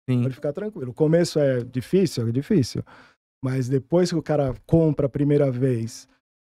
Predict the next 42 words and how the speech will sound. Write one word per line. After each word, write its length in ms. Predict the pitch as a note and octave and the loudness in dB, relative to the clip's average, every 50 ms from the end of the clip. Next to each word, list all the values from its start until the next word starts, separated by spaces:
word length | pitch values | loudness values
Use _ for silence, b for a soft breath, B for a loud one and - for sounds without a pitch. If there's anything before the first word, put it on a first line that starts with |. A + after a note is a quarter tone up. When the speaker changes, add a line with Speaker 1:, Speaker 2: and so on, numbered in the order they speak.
| _ - C#3 | _ -4 -2
Speaker 2:
ele 120 | D#3 F3+ | 0 0
volta. 520 | D#3 A2+ C3+ A2+ G#2 - _ - - F#2 - _ _ - | 0 -2 -4 -6 -6 -8 _ -20 -20 -20 -20 _ _ -12
É 40 | |
certeza. 600 | A2+ - - D#3+ E3+ - - _ _ - A#2+ A2+ _ _ _ _ _ _ _ _ _ _ _ _ _ _ _ _ _ - | -12 -6 -2 -2 -2 -2 -4 _ _ -16 -16 -16 _ _ _ _ _ _ _ _ _ _ _ _ _ _ _ _ _ -6
Essa 160 | D3+ C#3 - F#3+ | -4 0 2 4
é 20 | F3+ | 4
a 20 | |
vantagem 480 | F3 G3+ G#3 G3 - E3 D#3 D3+ D3 D#3+ | 4 4 2 2 2 4 4 4 4 2
de 40 | D3+ | 2
ter 100 | - D#3 | 2 2
um 120 | C#3+ C#3+ | 2 2
produto 360 | C#3 D#3 C#3+ C3+ D3+ C3+ C#3 C#3 | 2 2 2 4 4 4 4 4
Speaker 1:
Sim. 60 | C#3 | 2
Speaker 2:
com 140 | C3+ D3+ C#3+ | 2 2 2
qualidade, 580 | D3+ C#3+ C#3+ E3+ F3+ F3 D#3 C3+ B2+ B2 B2+ A#2+ | 2 2 2 2 2 0 0 0 0 -2 -4 -2
né? 60 | A#2+ | -2
Speaker 1:
Sim. 280 | B2 A#2+ A#2+ A#2+ A#2+ - _ _ _ - | -2 -2 -2 -4 -6 -10 _ _ _ -8
Com, 140 | B2+ B2+ - _ | -6 -6 -6 _
e 120 | C#3+ D3 D#3 | -4 -4 -2
também 280 | - F3+ D#3+ E3 F3 | -2 -2 0 0 2
um 80 | F#3+ G3+ | 0 0
produto 520 | - G#3 G3 E3 C#3 D#3 E3+ F#3 - A3 | 2 0 0 0 2 2 0 0 0 -4
que 380 | - - - G#3+ G#3+ G#3+ - - _ _ _ _ _ _ _ _ _ _ _ _ - | -4 -2 0 0 0 0 -2 -4 _ _ _ _ _ _ _ _ _ _ _ _ -4
é 200 | C3+ C#3 C#3 C#3 | -2 0 0 2
muito 680 | C#3 C#3 C#3+ D3+ D#3+ F3+ G3 A3 B3+ D4 C#4 - - B3+ | 2 4 4 4 4 4 4 4 2 0 -2 -2 -2 -2
difícil 840 | A3 G#3+ F#3+ - - - - - C#3 D3+ F3+ - - - A3+ A#3 A#3 _ _ _ _ _ _ _ _ _ _ _ _ _ _ _ _ _ - | 0 0 -2 -2 -4 -8 -4 0 0 0 0 -2 -2 0 0 0 -2 _ _ _ _ _ _ _ _ _ _ _ _ _ _ _ _ _ -2
de 80 | C#3 | 0
encontrar. 400 | D#3 D#3 - G3 G#3+ G#3+ G3 D#3 - | 0 0 2 0 0 0 0 -2 -2
Por 100 | - C#3+ | -2 -4
isso 120 | C#3+ - | -6 -4
que 100 | - G3 | -2 0
eu 140 | G3 G3 E3 | 0 0 0
ainda 480 | - C#3 C#3+ D3+ D#3+ F3 F3+ F3+ E3 D3 | -2 -4 -2 0 0 2 2 2 2 0
falei 340 | - - D3 D3 D3+ D#3 D#3 | 0 0 0 2 2 2 0
pra 220 | D#3 - D#3+ D3 D3 | 0 -2 -2 -2 0
você 400 | D3 D3 C#3 C#3 - - C#3+ D#3 | 0 -2 -2 -2 -2 -2 -2 0
e 40 | |
falo 200 | D#3 - D3 D#3+ | 0 -2 -2 -2
pra 120 | E3 D#3 D3 | -2 -4 -4
todo 220 | - D#3+ F3 A3 | -2 -2 0 2
mundo, 240 | G#3 E3+ C#3+ B2 A#2 | 2 2 2 2 0
né? 120 | A#2+ C3+ | 0 -2